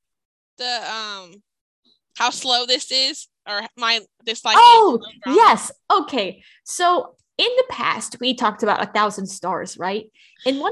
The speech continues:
Speaker 2: of Bunny's main complaints about A Thousand Stars is that it's so slow.
Speaker 1: It
Speaker 2: They
Speaker 1: is
Speaker 2: don't
Speaker 1: slow.
Speaker 2: even, like, officially date until the last episode,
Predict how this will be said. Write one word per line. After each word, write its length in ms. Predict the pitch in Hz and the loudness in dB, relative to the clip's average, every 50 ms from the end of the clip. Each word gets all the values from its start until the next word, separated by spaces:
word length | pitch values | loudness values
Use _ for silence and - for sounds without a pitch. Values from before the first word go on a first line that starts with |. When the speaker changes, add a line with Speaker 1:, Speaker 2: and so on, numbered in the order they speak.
| 523 453 - | -2 -2 -4
Speaker 2:
of 80 | 220 | -2
Bunny's 340 | 202 247 254 247 247 247 - | -2 0 0 0 -2 -4 -4
main 400 | 196 208 220 226 233 233 233 226 | -6 -4 -2 -2 -2 -2 -4 -6
complaints 480 | - 214 196 196 - 180 175 170 - - | -8 -12 -12 -10 -10 -10 -10 -10 -10 -10
about 220 | 196 185 170 175 | -6 -4 -4 -4
A 40 | 190 | -6
Thousand 360 | - - 190 185 185 190 185 | -4 -4 -4 -4 -4 -8 -12
Stars 400 | - - - 165 151 - 196 - - | -12 -10 -8 -8 -8 -8 -8 -10 -12
is 100 | 196 190 | -10 -6
that 140 | 214 202 185 | -6 -6 -6
it's 160 | 196 196 - | -6 -10 -8
so 200 | - 240 226 226 | -2 0 0 0
slow. 1040 | 220 220 - - - 226 233 233 240 247 247 233 226 214 196 185 175 170 175 180 190 _ _ _ _ _ _ - | 0 -2 -6 -10 -8 -6 0 2 4 4 6 4 4 4 2 0 -2 -8 -12 -14 -16 _ _ _ _ _ _ -14
Speaker 1:
It 140 | 220 208 - | -10 -6 -4
Speaker 2:
They 60 | 233 | -4
Speaker 1:
is 80 | 233 - | -2 -2
Speaker 2:
don't 140 | 277 277 | -2 -2
Speaker 1:
slow. 80 | 285 302 | -2 -4
Speaker 2:
even, 360 | 311 - 277 269 262 254 254 _ _ _ _ _ - | -4 -2 -4 -4 -6 -8 -12 _ _ _ _ _ -8
like, 160 | - - 226 | -8 -6 -6
officially 580 | - 233 - - 247 247 240 - 247 214 220 202 | -8 -12 -8 -4 -4 -4 -4 -6 -6 -6 -6 -6
date 280 | - - 220 214 202 - | -4 -2 -2 -2 -2 -4
until 220 | 202 196 - 220 202 | -6 -10 -10 -10 -8
the 100 | 208 190 | -6 -4
last 400 | 196 208 226 233 - - - - | -2 0 2 2 2 0 -4 -6
episode, 540 | - 330 320 311 - - 311 311 330 330 | -6 -6 -6 -8 -8 -6 -6 -6 -6 -8